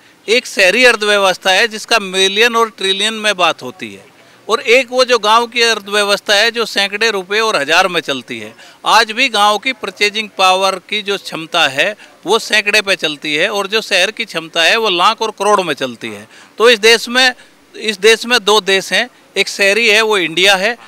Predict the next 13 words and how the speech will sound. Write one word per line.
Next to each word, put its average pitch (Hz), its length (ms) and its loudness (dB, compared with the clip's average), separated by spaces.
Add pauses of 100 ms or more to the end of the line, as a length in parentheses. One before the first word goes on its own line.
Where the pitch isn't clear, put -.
(140)
और 202 140 0
एक 208 120 2
गांव 190 320 2
है 214 160 2
जो 214 140 -2
भारत 143 400 0
है। 117 180 -8
आज 220 220 4
भारत 170 360 2
की 262 120 -6
जो 233 180 2
स्थिति 160 400 -6
है 156 140 0